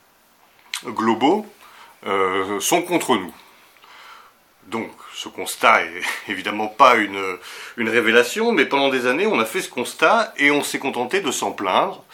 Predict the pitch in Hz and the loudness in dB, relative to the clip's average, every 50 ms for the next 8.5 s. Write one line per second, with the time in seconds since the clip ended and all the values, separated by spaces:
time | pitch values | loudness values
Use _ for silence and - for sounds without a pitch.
0 | - - - - - - - - - - 98 95 87 87 87 87 87 90 90 85 | -16 -16 -16 -16 -16 -18 -20 -16 -8 -4 -2 0 0 0 0 -2 -2 -4 -6 -4
1 | 107 104 101 98 - 104 - - 101 - - - - 120 143 170 175 147 104 90 | -4 -4 -4 -4 -6 -6 -6 -4 -6 -6 -6 -4 2 2 4 4 2 0 -2 -2
2 | 107 113 - - 104 - - 92 - - 90 92 95 87 95 95 92 92 107 127 | -2 -4 -4 -6 -12 -12 -12 -8 -2 -2 0 0 0 -4 -4 2 4 6 6 6
3 | 135 - - 104 - - 92 - - 110 90 - - 110 107 113 131 139 143 131 | 6 4 -2 -8 -8 -8 -8 -8 -6 -8 -8 -6 -2 0 4 4 6 6 4 2
4 | - - - 120 127 135 135 113 98 95 92 95 92 92 101 104 107 104 101 92 | 0 -4 -2 2 2 4 4 2 0 -4 -6 -10 -8 -4 -2 -2 0 0 0 -2
5 | - - - 95 92 98 107 117 - 98 87 - - 98 92 90 87 87 95 117 | -2 -6 -10 -6 -4 0 0 0 0 -2 -8 -8 -10 -8 -6 -4 -4 -4 -6 -8
6 | 117 - 98 98 95 - - 98 92 95 98 107 110 95 - - - - 104 104 | -8 -6 -8 -10 -8 -8 -8 -8 -2 2 2 2 2 2 -2 -8 -10 -6 0 2
7 | 127 143 135 107 - - 95 - - 110 95 101 117 107 - - 120 101 101 107 | 2 2 2 -2 -6 -6 -4 2 4 4 4 4 2 -2 -2 -4 -4 -2 -2 -2
8 | 104 101 - - - 120 135 147 151 - | -2 -4 -6 -4 0 2 4 4 4 2